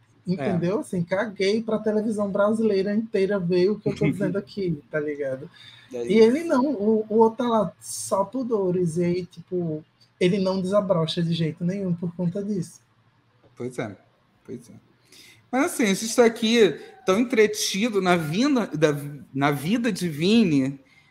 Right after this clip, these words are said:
Speaker 1: que a gente tá esquecendo um ato da nossa plantinha. A nossa plantinha virou uma plantinha carnívora?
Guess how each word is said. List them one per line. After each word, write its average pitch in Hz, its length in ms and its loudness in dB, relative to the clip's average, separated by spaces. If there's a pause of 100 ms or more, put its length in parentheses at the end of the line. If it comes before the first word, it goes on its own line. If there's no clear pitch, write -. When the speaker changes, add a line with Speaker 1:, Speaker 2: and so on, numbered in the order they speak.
Speaker 1:
que 214 80 4
a 214 60 8
gente 240 200 0
tá 254 100 2
esquecendo 254 760 -2
um 302 220 2
ato 320 300 2
da 320 100 0
nossa 311 240 0
plantinha. 320 880 0 (380)
A 240 140 4
nossa 285 260 4
plantinha 302 480 0
virou 262 180 2
uma 233 160 4
plantinha 226 480 0
carnívora? 180 880 0